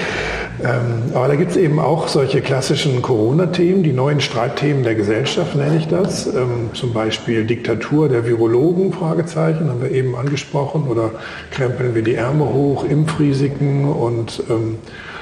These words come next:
auch, ähm, ja, Wirtschaft, auch ist Kirche nutzlos geworden, alle sozusagen Streitthemen werden so aufgefasst. Ob die jetzt,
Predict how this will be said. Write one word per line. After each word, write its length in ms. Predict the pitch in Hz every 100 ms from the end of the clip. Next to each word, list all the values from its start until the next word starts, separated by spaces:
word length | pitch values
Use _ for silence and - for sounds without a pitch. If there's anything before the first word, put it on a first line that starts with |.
| - -
auch, 640 | - 117 113 104 - 123 113
ähm, 260 | 107 101 101
ja, 240 | 120 110 -
Wirtschaft, 640 | 123 131 - 117 117 - 208
auch 260 | 127 -
ist 180 | - -
Kirche 320 | - 147 -
nutzlos 540 | 123 131 127 147 131 -
geworden, 540 | 127 113 113 117 117
alle 380 | 123 123 127 120 127 131
sozusagen 480 | 123 - 120 117 117
Streitthemen 640 | - 117 110 - 123 117
werden 200 | 110 107
so 360 | 107 110 107 107
aufgefasst. 640 | 120 113 - - 107 101 - - - - - - - - - - -
Ob 200 | 120 -
die 220 | 127 120
jetzt, 540 | 120 107 - - -